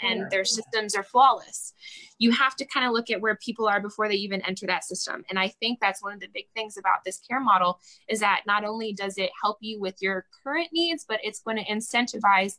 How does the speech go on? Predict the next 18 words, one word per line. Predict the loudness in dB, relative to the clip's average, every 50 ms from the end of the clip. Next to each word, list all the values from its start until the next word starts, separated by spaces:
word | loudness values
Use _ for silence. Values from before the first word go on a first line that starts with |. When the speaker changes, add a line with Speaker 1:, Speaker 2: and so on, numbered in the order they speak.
| _ _ _ _ _ -2 0
Speaker 1:
a |
healthier | 2 2 2 0 2 2 2 2 2 0 -4 -6
lifestyle | 0 0 2 2 2 -2 -2 0 2 2 4 4 2 0 0
change, | -2 0 2 2 2 2 2 0 0 -2 -4 -4 _ _ _ _ -12 0 2
um, | 4 4 4 2 0 -4 -6 -8
that | 0 2 4 6 6 4 4 0 -6 -6
the | -4 -4
healthcare | 0 0 -2 -2 -2 -6 0 0 0 2
model | 4 4 2 4 2 -2 -4 -4 -8 _ _ -2
won't | -2 -2 -2 -4 -10
do | -6 -4 -4 -4 -4 -6 -12
because | -14 -8 -6 -6 -4 -2
there's | -2 -2 -2 -2
no | -2 0
money | 2 2 0 2 0 -2
in | -2 2
healthy | 0 0 0 -2 -10
people. | -6 -6 -6 0 2 0 0 0